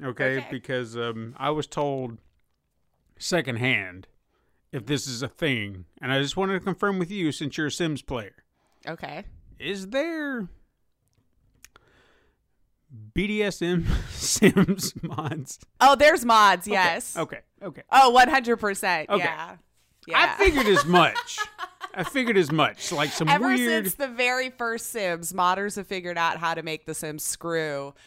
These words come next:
Speaker 2: realistically in the games.
Speaker 1: I've, I've heard some, um, <laughs> some really, really interesting stuff. Like,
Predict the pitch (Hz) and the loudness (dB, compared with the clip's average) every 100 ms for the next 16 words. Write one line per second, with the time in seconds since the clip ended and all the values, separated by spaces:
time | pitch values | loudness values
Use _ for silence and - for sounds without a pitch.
0 | _ 180 170 156 151 - 143 139 131 127 | _ -10 -6 -6 -6 -10 -14 -14 -14 -12
1 | 117 - _ 156 143 127 - - - - | -14 -20 _ -10 -10 -10 -14 -18 -20 -20
2 | _ - 143 160 - 214 202 214 196 160 | _ -2 -2 0 -4 -4 2 2 2 -4
3 | - 165 151 139 135 127 117 107 - - | -4 -2 0 0 0 0 -4 -2 -2 -4
4 | - - - - - _ _ - 165 175 | -18 -20 -20 -20 -20 _ _ -4 2 6
5 | 180 170 160 139 143 139 127 131 110 - | 8 8 4 2 0 0 0 -2 -4 -10
6 | 135 117 - 147 104 101 - - 160 135 | -8 -8 -8 -8 -8 -10 -16 -16 -4 0
7 | - | 0